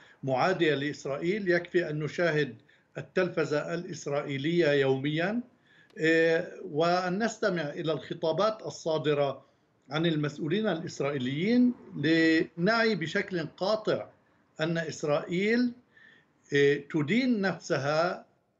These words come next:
وأنها ترتكب حرب إبادة وترتكب مجازر حرب،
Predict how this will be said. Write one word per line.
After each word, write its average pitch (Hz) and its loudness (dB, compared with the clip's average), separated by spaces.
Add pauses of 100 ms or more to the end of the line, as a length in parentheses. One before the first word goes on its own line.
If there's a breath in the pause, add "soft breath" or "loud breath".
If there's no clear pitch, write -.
(220)
وأنها 180 0
ترتكب 180 0 (380)
حرب 156 -2
إبادة 160 0
وترتكب 185 0 (400 soft breath)
مجازر 156 0
حرب، 151 -6